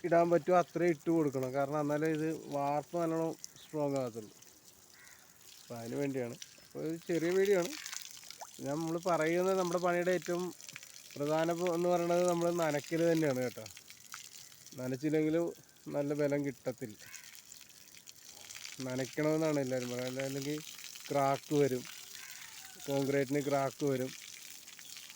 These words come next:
വെള്ളം അതിൻ്റെ കൂടെ കലിച്ച് തട്ടേ കൂടെ താഴെ വരും. അപ്പം അങ്ങനെയുള്ള കുറേ പ്രശ്നങ്ങളുണ്ടാവും. അപ്പം അതിന് വേണ്ടിയാണ് നമ്മൾ വാർത്ത് പിറ്റേ ദിവസം തന്നെ നമ്മളിങ്ങനെ ബീഡിങ് വെച്ച്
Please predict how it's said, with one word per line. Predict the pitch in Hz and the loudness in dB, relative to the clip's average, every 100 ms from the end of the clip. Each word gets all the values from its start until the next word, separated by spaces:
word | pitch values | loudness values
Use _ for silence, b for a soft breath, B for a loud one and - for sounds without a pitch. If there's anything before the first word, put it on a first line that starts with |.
| - - - - 135 | -18 -18 -18 -14 -4
വെള്ളം | 139 143 147 143 - - - - - - - | -2 2 2 0 -8 -16 -18 -18 -20 -18 -10
അതിൻ്റെ | 147 139 143 143 | -2 0 2 2
കൂടെ | 147 143 | 2 4
കലിച്ച് | 143 135 127 151 143 | 2 2 0 -2 0
തട്ടേ | 139 - 139 | -2 0 -2
കൂടെ | 135 139 139 | 0 -2 0
താഴെ | 127 131 127 | 0 0 -2
വരും. | 120 120 - - - - - - | -4 -10 -16 -18 -18 -18 -18 -14
അപ്പം | - | -8
അങ്ങനെയുള്ള | 127 131 139 151 | -4 -2 0 2
കുറേ | 151 147 151 143 | 4 4 4 2
പ്രശ്നങ്ങളുണ്ടാവും. | 143 - 147 147 143 127 120 - | -2 0 0 2 0 0 -4 -6
അപ്പം | 131 135 | -8 -4
അതിന് | 127 127 139 | -2 -2 -2
വേണ്ടിയാണ് | 139 147 147 | 0 0 0
നമ്മൾ | 139 151 - - - - - - 123 | -2 -4 -8 -14 -14 -14 -14 -8 -2
വാർത്ത് | 135 143 151 - 185 269 - - - - - - | 0 2 0 0 0 0 -10 -14 -14 -12 -12 -8
പിറ്റേ | 143 - - | -6 -4 4
ദിവസം | 160 143 160 160 | 6 6 4 2
തന്നെ | 151 165 - - - - - - - - - 143 | 4 0 -2 -14 -16 -16 -16 -16 -14 -12 -8 -2
നമ്മളിങ്ങനെ | 147 156 160 151 | 2 6 6 8
ബീഡിങ് | 156 151 156 160 | 6 8 8 8
വെച്ച് | 151 - | 6 2